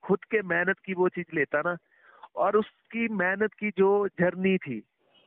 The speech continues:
कैसे चली, कैसे उस बंदे ने पैसा कमाया, कैसे क्या हुआ, उस चीज के बाद जो मजा है ना इन सब चीजों का, वो भाई अलग ही मजा है। हम देखना कभी-कभी कोई बंदा एक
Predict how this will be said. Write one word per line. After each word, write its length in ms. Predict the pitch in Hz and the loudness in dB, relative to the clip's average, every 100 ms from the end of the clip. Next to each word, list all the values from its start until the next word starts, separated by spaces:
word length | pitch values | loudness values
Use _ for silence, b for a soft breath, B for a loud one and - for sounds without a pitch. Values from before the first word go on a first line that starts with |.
| _ _ _ _ _ _ _ | _ _ _ _ _ _ _
कैसे 340 | 165 165 - 175 | -2 -2 0 0
चली, 400 | 165 160 165 160 | 2 4 4 4
कैसे 400 | - 151 151 160 | 2 -2 0 -2
उस 100 | 143 | 0
बंदे 260 | 147 143 | -2 0
ने 80 | 143 | -2
पैसा 360 | 139 131 127 135 | 0 -2 0 -4
कमाया, 460 | 131 127 127 131 | -2 -2 -2 -2
कैसे 360 | 127 120 120 127 | -2 -4 -2 -4
क्या 220 | - 120 | -2 -2
हुआ, 440 | 120 117 117 113 120 _ _ _ _ _ | -2 0 0 0 -4 _ _ _ _ _
उस 140 | 151 202 | -2 -2
चीज 400 | _ - 180 - | _ -2 -2 0
के 140 | 175 | -4
बाद 320 | 143 139 160 135 | 0 2 0 0
जो 200 | 123 139 131 | -2 -2 -2
मजा 300 | 127 127 131 | -4 -2 0
है 100 | 131 | -2
ना 100 | 113 | -2
इन 180 | 127 131 | -4 -6
सब 140 | 123 123 | -6 -6
चीजों 380 | - 120 113 104 | -6 -4 -4 -4
का, 260 | 104 101 _ _ 127 | -6 -10 _ _ -4
वो 200 | 143 139 | 0 0
भाई 180 | 120 | 0
अलग 200 | 127 123 120 | 0 0 -2
ही 100 | 127 | -4
मजा 320 | 110 104 110 | -4 -6 -6
है। 180 | 104 117 _ _ _ _ | -6 -8 _ _ _ _
हम 120 | 143 170 | -6 -2
देखना 300 | 185 185 196 | 0 0 0
कभी-कभी 500 | 185 180 185 180 180 | 0 0 2 0 2
कोई 200 | 170 165 | 0 0
बंदा 240 | 160 160 | 0 -2
एक 100 | 160 | -2